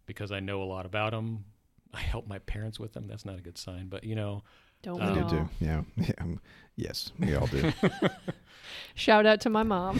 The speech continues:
Speaker 1: <laughs> Right, shout out.
Speaker 2: Love
Speaker 3: Our
Speaker 2: you, Colleen.
Speaker 3: number one listener,
Speaker 1: <laughs>
Speaker 3: Caitlin's mom.
Speaker 1: <laughs>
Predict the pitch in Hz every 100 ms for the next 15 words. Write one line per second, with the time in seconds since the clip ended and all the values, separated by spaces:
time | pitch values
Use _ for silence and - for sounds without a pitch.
0 | - 127 - - 180 - 175 - 175 -
1 | - - - 208 220 220 208 202 214 -
2 | 107 110 110 110 113 95 87 85 82 -
3 | - - - 180 - - - 90 80 82
4 | 87 80 - - - - - - - -
5 | -